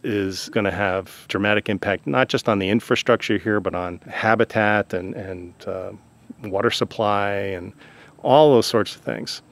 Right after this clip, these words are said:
So the story of, of how pollution, mainly from the industrialized world, is impacting areas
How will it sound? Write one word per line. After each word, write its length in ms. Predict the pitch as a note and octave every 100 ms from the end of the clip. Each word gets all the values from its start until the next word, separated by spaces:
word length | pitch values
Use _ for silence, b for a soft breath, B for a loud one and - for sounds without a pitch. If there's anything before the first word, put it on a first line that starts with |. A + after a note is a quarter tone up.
| b b b
So 640 | - C3 B2 A#2+ A#2 A#2 - - _ -
the 280 | C3 G#2
story 460 | A#2 - E3+ F3+ C#3
of, 300 | A#2+ G2+ G#2
of 140 | C#3+ G2+
how 460 | - C3 B2 A#2+ -
pollution, 640 | - A#2 C#3+ - G#2+ G2+
mainly 300 | G#2+ B2 A#2+
from 180 | - G#2
the 80 | G2
industrialized 640 | F#2+ G#2+ - F#2+ F#2+ E2+
world, 560 | G2 G2 A#2 G2 F2 F#2 B B B
is 140 | G#2+ F#2+
impacting 680 | G#2+ - A2+ A2+ - G#2 B2
areas 580 | A2 G#2+ G2+ G2 -